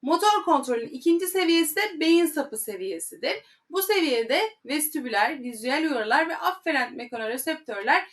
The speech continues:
dengenin sağlanmasına ve postural stabilite için kullanılır. Motor kontrolün üçüncü seviyesinde ise serebral korteks düzeyidir.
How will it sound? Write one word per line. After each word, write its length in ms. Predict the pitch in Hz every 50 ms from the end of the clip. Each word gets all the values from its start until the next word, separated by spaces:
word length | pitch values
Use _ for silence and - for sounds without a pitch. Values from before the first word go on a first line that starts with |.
| - _ _ _
dengenin 460 | - 233 240 240 233 233 254 294 330
sağlanmasına 920 | 330 - 349 349 339 330 330 339 330 339 339 339 330 - 330 349 381 415 403 -
ve 140 | 294 277 285
postural 500 | - 359 359 339 - - 254 247 233 247
stabilite 500 | 240 - - 311 294 294 262 - 247 233
için 200 | 233 - 370 427 440 - _ _
kullanılır. 540 | - - 294 262 226 196 175 151 - - - _ _ _ - _ _ _ _ _ _ -
Motor 400 | 262 311 320 - 415 427 427 -
kontrolün 500 | 370 339 269 262 262 247 233 240 247 269
üçüncü 400 | 320 302 294 359 381 392 392 -
seviyesinde 720 | - 359 311 269 247 226 208 220 - - 214 214 208 208
ise 260 | 220 214 - 392 427
serebral 560 | 427 - - 349 339 339 311 339 339 339 339 330
korteks 520 | 311 311 285 - - 226 208 - - -
düzeyidir. 640 | 196 185 - 180 185 180 170 170 226 320 392 -